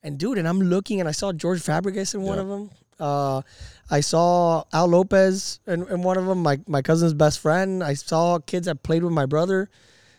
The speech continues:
Speaker 1: Dude, it, it was like, you know,
Speaker 2: You know, it's kinda cool.
Speaker 1: memories,
Speaker 2: It's
Speaker 1: man.
Speaker 2: kinda cool because I didn't play on that side of town growing up. I played on this side. You know what I mean? So, um, a lot of those kids that I ended up, you know, meeting later, later on, you know, high school, college, and life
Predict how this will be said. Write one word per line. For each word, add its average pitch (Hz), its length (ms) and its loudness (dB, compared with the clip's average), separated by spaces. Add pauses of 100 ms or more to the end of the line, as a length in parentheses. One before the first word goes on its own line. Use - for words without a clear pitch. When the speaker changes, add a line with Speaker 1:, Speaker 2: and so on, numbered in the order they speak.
(180)
Speaker 1:
Dude, 175 400 -6
it, 156 180 -10
it 170 40 -4
was 143 240 -4
like, 143 200 -8 (380)
you 175 120 -6
know, 165 60 0
Speaker 2:
You 135 40 2
know, 107 80 2
it's 107 100 -2
kinda 127 220 0
cool. 151 80 -2 (240)
Speaker 1:
memories, 104 220 2
Speaker 2:
It's - 40 -14
Speaker 1:
man. 143 160 -2
Speaker 2:
kinda 135 200 0
cool 135 180 0
because 101 300 0
I 95 100 4
didn't 110 220 -2
play 113 180 0
on 98 80 -2
that 85 160 -4
side 87 220 -2
of 78 80 -4
town 78 260 -2
growing 76 260 -8
up. 65 160 -10 (160)
I 85 120 -8
played 87 240 -6
on 82 100 -8
this 87 140 -6
side. 62 300 -10 (140)
You 85 140 -14
know 80 120 -8
what 82 100 -6
I 80 80 -6
mean? 85 260 -8
So, 78 480 -6 (480)
um, 80 540 -4
a 90 40 -6
lot 82 200 0
of 98 80 -2
those 92 180 -4
kids 98 420 -2
that 82 200 0
I 82 100 -2
ended 87 220 -4
up, 82 160 -4 (400)
you 87 120 -10
know, 78 240 -6
meeting 85 380 -4
later, 82 500 -6
later 82 320 -4
on, 82 200 -6
you 117 100 -10
know, 76 160 -12 (140)
high 85 140 -6
school, 87 220 -10
college, 90 340 -8
and 85 120 -12
life 98 600 -6